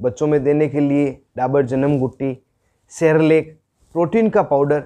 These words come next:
यह सभी रखने होते हैं। और इसके अलावा फर्स्ट एड में प्रयोग ली जाने वाली बैंडेज तथा बैंडेड पट्टी भी आपको रखनी होती है, वाटरप्रूफ और जनरल पट्टी दोनों रखें।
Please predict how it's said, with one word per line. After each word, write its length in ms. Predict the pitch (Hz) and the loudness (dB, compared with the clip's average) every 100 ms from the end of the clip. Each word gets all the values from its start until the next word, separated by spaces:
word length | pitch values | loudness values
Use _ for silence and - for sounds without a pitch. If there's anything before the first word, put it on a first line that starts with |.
| - | -8
यह 200 | 131 160 | -4 -2
सभी 280 | 165 165 151 | 0 0 2
रखने 260 | 160 156 156 | 2 2 0
होते 260 | 131 - | -2 -6
हैं। 80 | 131 - _ - | -14 -18 _ 0
और 60 | |
इसके 240 | 190 190 208 | 0 2 2
अलावा 200 | 190 185 | 2 2
फर्स्ट 320 | 170 165 170 | 0 -2 -2
एड 160 | 165 | -2
में 160 | 165 165 | 0 -2
प्रयोग 280 | 156 151 147 | 0 -2 0
ली 140 | 139 | -2
जाने 300 | 143 131 139 | -2 -2 -2
वाली 220 | 139 139 135 | -2 -2 -2
बैंडेज 600 | 123 135 143 143 135 - _ _ _ | -2 -2 0 0 -2 -8 _ _ _
तथा 160 | 165 185 | -2 0
बैंडेड 460 | 147 151 147 127 - | 2 2 2 -2 -4
पट्टी 260 | 139 165 | -4 0
भी 120 | 160 165 | 2 2
आपको 200 | 143 156 | 2 0
रखनी 260 | 147 156 | -2 -2
होती 200 | 160 165 | -2 -2
है, 60 | 160 | 0
वाटरप्रूफ 500 | 123 143 139 151 147 | -2 -4 -6 -6 -2
और 180 | 185 - _ _ - | -4 -4 _ _ -4
जनरल 280 | 135 147 | 0 0
पट्टी 260 | 156 156 151 | 0 0 0
दोनों 300 | 143 156 160 | 2 2 2
रखें। 200 | 151 156 | 0 -6